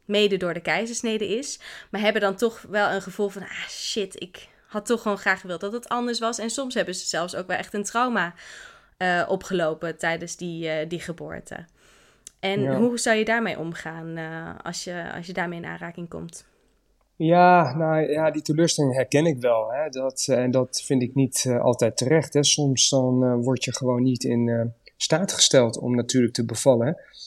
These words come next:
Speaker 2: Hè, ik vergelijk het altijd maar, eh, een beetje oneerbiedig met gewoon een pakketje wat door de brievenbus moet. Dus het moet wel passen. En, eh, als het pakketje dwars ligt, dan past hij niet. En als het pakketje heel groot is, past hij ook niet. En dan kun je wel heel hard gaan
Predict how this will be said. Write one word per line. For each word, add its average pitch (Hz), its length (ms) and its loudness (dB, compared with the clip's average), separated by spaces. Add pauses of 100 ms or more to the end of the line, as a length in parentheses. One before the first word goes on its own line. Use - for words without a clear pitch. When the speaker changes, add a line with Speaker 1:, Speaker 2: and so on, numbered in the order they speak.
(360)
Speaker 2:
Hè, 151 80 4
ik - 180 -2
vergelijk 151 460 4
het - 100 -2
altijd 143 320 -2
maar, 131 420 0
eh, 127 240 0
een 123 80 -4
beetje 123 440 0 (160)
oneerbiedig 143 640 4
met 139 140 6
gewoon 139 180 2
een 131 60 -6
pakketje - 640 2
wat 135 320 0
door 139 160 6
de 117 60 0
brievenbus 156 420 2
moet. - 260 -6 (680)
Dus 127 280 4
het - 160 -2
moet 175 140 6
wel 143 140 8
passen. 139 500 2
En, 135 420 0
eh, 131 320 -4
als 139 100 -4
het 135 100 -8
pakketje 139 580 6
dwars 170 240 4
ligt, 139 260 6
dan 131 100 -4
past 123 260 4
hij 127 80 2
niet. 143 140 4
En 143 60 0
als 143 80 0
het - 100 -8
pakketje 147 260 0
heel 160 100 6
groot 170 300 8
is, 151 180 6
past 147 200 0
hij 143 100 2
ook 190 140 0
niet. 117 180 0
En - 60 -10
dan 143 100 -2
kun 165 100 2
je 160 60 4
wel 160 100 6
heel 175 80 8
hard - 120 0
gaan 151 80 6